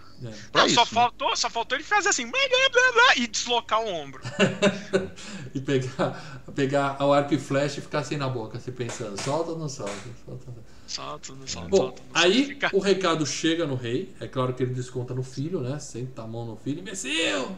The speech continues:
Speaker 2: tá entendendo o tamanho do problema?"
Speaker 1: É,
Speaker 2: Porque o
Speaker 1: o,
Speaker 2: filho fala assim,
Speaker 1: o, o
Speaker 2: "Não, a gente
Speaker 1: rei
Speaker 2: manda prender ele", né?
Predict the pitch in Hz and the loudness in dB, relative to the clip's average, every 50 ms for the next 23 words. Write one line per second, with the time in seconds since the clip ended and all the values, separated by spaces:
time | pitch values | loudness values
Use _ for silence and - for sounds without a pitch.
0 | - - - 247 247 247 262 247 226 226 247 247 247 240 - 254 226 208 220 233 | -12 -12 -10 -8 -6 -6 -6 -4 -2 -2 -2 -2 -2 -4 -4 -4 -4 -4 -4 -4
1 | 247 240 226 240 - 240 220 190 170 196 220 233 226 185 127 - - - - - | -4 -4 -6 -6 -6 -4 -4 -2 -2 -2 -2 -2 -4 -6 -8 -10 -12 -6 0 4
2 | 185 196 202 143 143 185 185 185 - - 214 202 196 214 190 190 233 254 269 254 | 4 4 4 4 4 2 2 2 2 -2 -4 -2 -2 -2 -2 -2 0 0 2 4
3 | 202 226 269 277 254 226 240 240 233 - 254 226 220 196 190 180 143 123 127 131 | 4 4 4 4 2 2 0 -2 -4 -4 -4 -4 -2 2 2 2 4 4 2 2
4 | 127 123 104 101 107 - - - 135 127 | 0 -2 -6 -12 -14 -16 -14 -12 -8 -2